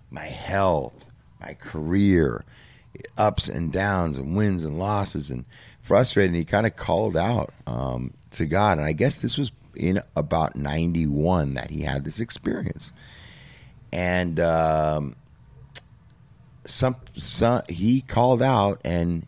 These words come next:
he heard some answers come to him as he called out to God. This is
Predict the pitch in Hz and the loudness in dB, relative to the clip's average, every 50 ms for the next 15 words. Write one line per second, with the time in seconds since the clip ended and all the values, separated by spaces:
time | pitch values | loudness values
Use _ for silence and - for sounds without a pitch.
0 | - - - - - - - - - - - 110 123 123 101 85 78 78 92 110 | -14 -20 -20 -20 -20 -20 -20 -18 -10 -2 0 0 2 2 2 2 2 2 2 0
1 | 123 120 - - - - - - - - - - - - - _ _ _ _ - | -2 -6 -10 -14 -20 -20 -20 -20 -20 -20 -20 -20 -20 -20 -20 _ _ _ _ -20
2 | - - - - 95 95 87 90 104 123 147 156 147 - - 57 57 - - - | -14 -12 -8 -4 0 0 2 2 2 2 2 0 -2 -4 -8 -8 -8 -12 -16 -20
3 | _ _ - - - - - 110 120 123 107 82 80 71 65 80 92 95 - - | _ _ -20 -20 -10 -4 -2 0 0 0 0 0 -2 -2 -2 -4 -4 -6 -10 -20
4 | - - - - - - 82 82 85 87 78 - 71 71 76 78 92 101 98 - | -20 -16 -8 -4 -2 -2 -2 -2 -2 -4 -4 -2 0 0 2 2 0 0 -2 -4
5 | 85 82 107 131 147 123 80 65 62 64 - 82 90 87 82 | -4 -4 -2 -2 -2 -2 -4 -6 -8 -10 -10 -8 -8 -8 -8